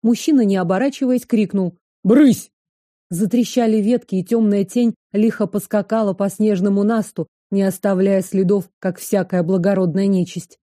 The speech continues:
Луна услужливо выхватила из темноты фигуру некроманта, остановившегося у очередной могилы. Он сверялся с нацарапанным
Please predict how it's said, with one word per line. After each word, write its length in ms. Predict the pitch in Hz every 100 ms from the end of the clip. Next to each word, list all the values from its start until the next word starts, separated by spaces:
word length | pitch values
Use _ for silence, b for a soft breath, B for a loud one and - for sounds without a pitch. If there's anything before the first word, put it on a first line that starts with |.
| _ _ _ _ _ _ _ _ -
Луна 440 | 202 233 277 320
услужливо 720 | - 330 - 269 277 262 226
выхватила 540 | 220 277 240 233 226 226
из 160 | 220
темноты 480 | - 220 220 220 277
фигуру 420 | 247 214 185 277
некроманта, 760 | 247 247 247 247 226 185 170 175 - -
остановившегося 1080 | 196 - 214 202 226 - - 185 185 185 180 _
у 160 | - 208
очередной 520 | 190 214 196 190 190
могилы. 520 | 190 196 175 156 156 _ _ _
Он 160 | 214 202
сверялся 640 | - 208 220 220 208 196
с 80 | -
нацарапанным 760 | 208 214 208 220 214 196 190